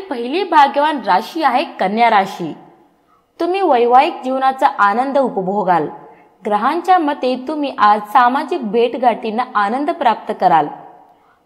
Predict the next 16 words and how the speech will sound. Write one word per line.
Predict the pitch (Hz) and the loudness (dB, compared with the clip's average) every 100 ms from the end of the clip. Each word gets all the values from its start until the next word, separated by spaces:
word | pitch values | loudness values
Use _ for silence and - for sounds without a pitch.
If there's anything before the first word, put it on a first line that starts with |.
| _ | _
प्रिय | 277 320 359 | -2 0 2
व्यक्ती | 381 359 349 | 2 0 -2
आणि | 320 240 285 | 0 0 -2
मित्रासह | 294 233 254 240 277 285 226 214 | -2 -4 4 4 4 0 0 0
सुग्रास | 233 277 226 262 349 370 | -4 -6 0 2 2 0
भोजन | 262 254 226 247 | -2 -2 -2 -2
करण्याची | 254 226 214 311 | 0 -2 -4 -12
संधी | - 196 175 202 | -8 -8 -4 -4
मिळेल. | 208 190 180 147 - - - _ _ _ _ _ - | -2 0 0 -2 -6 -20 -20 _ _ _ _ _ 0
परदेशात | 247 277 359 381 359 | 0 2 0 0 0
स्थायिक | 359 - 233 220 277 | -2 2 4 4 0
झालेल्या | 269 262 247 262 | 0 2 2 0
नातेवाईकांच्या | 254 208 - 220 214 214 220 208 226 | 2 0 0 -2 -4 -2 -6 -6 -8
संबंधित | 220 185 214 262 247 262 208 | -6 -4 -2 0 -2 -4 -4
बातम्या | 175 165 180 202 | 0 0 0 -4
कळतील. | 214 196 190 180 151 | -2 -2 0 -2 -4